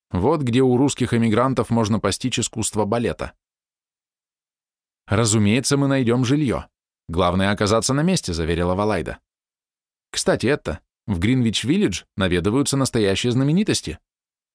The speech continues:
Глазом моргнуть не успеешь, как тебе встретится человек, который устроит тебя на работу твоей мечты». Разочарование кольнуло мистера Лапорта, когда он узнал о перемене в планах Валайды.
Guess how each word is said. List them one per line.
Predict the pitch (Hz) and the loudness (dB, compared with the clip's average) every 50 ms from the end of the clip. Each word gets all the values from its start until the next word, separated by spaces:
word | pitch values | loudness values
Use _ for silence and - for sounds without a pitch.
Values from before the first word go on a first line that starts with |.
| _ - | _ -8
Глазом | - 85 78 98 156 190 202 143 151 143 | -6 -4 0 0 0 2 2 2 2 2
моргнуть | 139 135 127 117 120 135 120 - - | 2 2 2 2 0 0 0 0 0
не | 120 | 0
успеешь, | 117 107 - - 139 131 110 - | 0 0 0 0 0 0 0 0
как | - 110 - | -2 -4 -2
тебе | - 113 110 104 | 0 0 0 0
встретится | - - 120 123 - - 101 - - | 0 0 -2 -2 -2 -2 -4 -4 -4
человек, | 95 - 113 101 95 95 151 190 - - - _ _ _ - | -2 0 0 0 2 2 0 -2 -2 -6 -16 _ _ _ -4
который | - 113 - 127 127 135 - | -4 0 2 2 2 0 0
устроит | - 131 110 - - 131 139 139 110 - | -2 -4 -4 -2 0 2 2 2 0 0
тебя | - 131 123 117 | -2 0 0 2
на | 117 113 | 2 2
работу | 107 110 117 135 - 123 | 2 2 0 0 -2 -2
твоей | 98 107 113 113 120 120 | 0 0 0 2 2 0
мечты». | 123 127 120 - - - 151 107 - _ _ _ _ _ _ _ _ _ _ _ _ _ _ _ _ _ _ _ _ _ _ _ _ _ _ _ _ _ _ - | 0 -2 -2 -4 -2 -2 -2 -4 -4 _ _ _ _ _ _ _ _ _ _ _ _ _ _ _ _ _ _ _ _ _ _ _ _ _ _ _ _ _ _ -6
Разочарование | - 76 85 82 90 87 - 107 95 92 90 98 110 110 104 98 95 | -2 0 0 0 0 0 2 2 2 2 2 2 2 2 2 0 0
кольнуло | - 92 85 87 92 95 92 90 | 0 0 0 0 2 0 0 2
мистера | 87 90 85 - - 85 87 | 0 0 0 -2 -2 0 0
Лапорта, | 82 82 80 - - 98 - - 117 | 0 0 0 -2 -2 -4 -4 -4 -4
когда | - 107 101 98 | -2 0 0 2
он | 98 98 95 | 2 2 2
узнал | 95 90 82 101 98 101 | 0 0 0 0 0 0
о | 95 | 0
перемене | - 101 92 95 98 101 101 98 | 0 0 0 0 0 0 0 -2
в | - - | -4 -2
планах | - 95 95 95 95 - | -2 -2 0 0 -2 -4
Валайды. | - 95 104 110 107 92 73 55 55 - | -2 -2 -2 0 0 -2 -4 -6 -8 -14